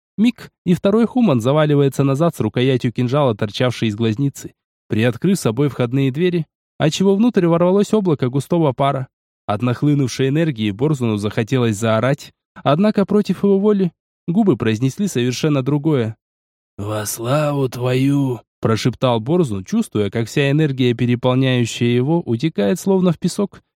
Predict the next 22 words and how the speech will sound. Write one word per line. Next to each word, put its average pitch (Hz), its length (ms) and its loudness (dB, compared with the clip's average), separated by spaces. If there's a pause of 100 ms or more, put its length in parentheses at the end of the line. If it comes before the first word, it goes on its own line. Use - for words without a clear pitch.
(140)
оставляя 175 600 0
ему 190 300 2
малую 175 360 2
талику. 175 500 -4 (400)
"Во 123 240 -2
славу!" 139 680 -2 (280)
склонил 131 500 0
голову 127 440 0
он, 170 320 0 (260)
отчаянно 190 520 0
давя 170 260 2
себе 160 260 -2
желание 165 500 2
заорать 139 400 2
от 139 120 -4
обиды 151 340 0
и 110 40 0
понимания 127 600 0
того, 156 360 -2 (260)
что - 240 -2
ему 160 260 2
предстоит. 127 680 -4